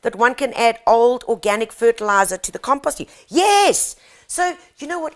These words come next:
Every household has got bits lying around. A bag of this or half a bag of this or a, <laughs> in fact, it's so old it's turned solid. And the writing is gone and you don't even know what it is. Yes.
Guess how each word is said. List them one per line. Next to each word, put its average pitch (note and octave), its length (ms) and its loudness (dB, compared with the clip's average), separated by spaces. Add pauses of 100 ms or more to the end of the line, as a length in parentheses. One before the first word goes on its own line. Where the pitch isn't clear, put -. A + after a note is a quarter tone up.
Every C#4 500 -12
household A3+ 500 -16
has G3 100 -18
got - 240 -18
bits E3 300 -14
lying B2+ 280 -14
around. A#2 320 -16 (560)
A F#3 80 -8
bag G#3 480 2
of C3+ 180 -10
this F#3+ 260 -6
or C#3 100 -8
half D#3+ 340 -4
a G3 60 -10
bag D#3+ 340 -2
of A#2 140 -10
this D3+ 280 -8
or B2 180 -10
a, A2 120 -8 (360)
<laughs> - 840 -12
in B3 60 -8
fact, D4+ 300 0
it's - 120 -8
so D4+ 220 4
old B3 240 2
it's - 160 -4
turned A3+ 300 0
solid. F#3+ 580 -4 (720)
And A3 280 -4 (200)
the A3 140 0
writing A3+ 440 4
is F3 100 -6
gone C3+ 500 -2
and E3+ 100 -6
you F3+ 100 -8
don't G3+ 180 -2
even F#3 200 -8
know E3 180 2
what E3+ 180 -2
it D3 160 -10
is. B2+ 240 -10
Yes. F3 420 -8